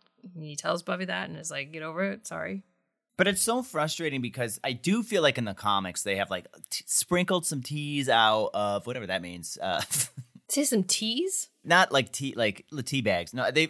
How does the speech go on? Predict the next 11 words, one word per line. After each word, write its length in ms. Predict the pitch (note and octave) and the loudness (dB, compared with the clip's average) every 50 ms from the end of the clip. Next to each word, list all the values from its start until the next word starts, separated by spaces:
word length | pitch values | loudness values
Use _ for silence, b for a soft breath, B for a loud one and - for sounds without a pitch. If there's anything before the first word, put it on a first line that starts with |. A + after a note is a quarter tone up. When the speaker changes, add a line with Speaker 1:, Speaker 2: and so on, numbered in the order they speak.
| - - | 0 -2
Speaker 2:
they've 160 | D#3 D3+ A#2+ | -2 0 0
sprinkled 560 | - - - - G3 G3+ G#3 G3 F#3+ F3+ D#3+ | -2 -4 -2 -2 0 0 0 0 -2 -4 -2
some, 300 | - - D#3+ C#3+ C3 B2+ | 0 0 0 0 0 0
like, 280 | B2 A2+ A2+ G#2+ - _ _ - | 0 0 0 -2 -4 _ _ -8
in 600 | - C3+ C3+ C3+ C3 B2+ B2 B2 B2 A#2 G2+ - - - _ G1+ G1+ G1+ _ _ _ _ _ _ _ _ _ _ _ - - | -4 -4 -4 -4 -4 -6 -6 -6 -6 -8 -8 -10 -14 -20 _ _ _ _ _ _ _ _ _ _ _ _ _ _ _ -6 -2
Speaker 1:
Sprinkles. 1040 | - - - - - - - - - - B3+ B3 G#3+ F#3+ - - - - - - - _ _ - | -2 0 0 -2 -2 -4 -6 -6 0 2 2 2 2 0 -6 -8 -6 -8 -8 -8 -12 _ _ 2
Speaker 2:
They've 160 | - E3 C#3+ | 4 4 6
sprinkled 480 | - - - - A3 A3+ G#3 G#3+ F#3+ E3+ | 4 2 2 0 -2 0 0 -2 0 0
in 220 | E3 D#3 D#3 D#3 | 0 0 0 -2
some 300 | C#3 - - C#3 C3 B2+ | -2 -2 -2 -2 -2 -2
suggestions 1300 | A#2+ - - C3+ A2+ G2+ - A2+ A2 G#2+ G2+ - - - F2 D#2 C#2 D2 D2+ D#2 F2+ - - - - - | -2 -2 -4 -4 -4 0 2 4 4 4 2 -2 -6 -8 -10 -10 -12 -12 -12 -12 -10 -10 -10 -10 -12 -16